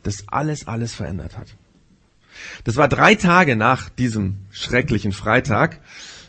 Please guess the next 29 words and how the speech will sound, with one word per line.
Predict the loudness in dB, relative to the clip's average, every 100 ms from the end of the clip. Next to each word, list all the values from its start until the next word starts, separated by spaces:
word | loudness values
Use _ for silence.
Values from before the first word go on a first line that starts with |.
| _
Mm, | -2 0 0
das | 0 2
heißt, | 0 2
eigentlich | 2 4 4 0 0 -10 _
ist | -6
es | -6 -4
nämlich | -4 -4
so, | 2 2
im, | 2 -2 -6 -12 -4
bei | -2
den | 0
Juden | 2 0 0 -2
hat | -2 -4
man | -4
immer | -2 -2
den | -2 -2
ersten | -2 -2 -4 -6
Tag, | -6 -4
wo | -4
was | -4
passiert | -4 -4 -4
ist, | -4
mitgezählt. | -6 -6 -6 -4 -6
Also | -6 -8
Freitag | -4 -4 -2 -2
war | -4
der | -4
erste | -6 -6
Tag, | -6 -6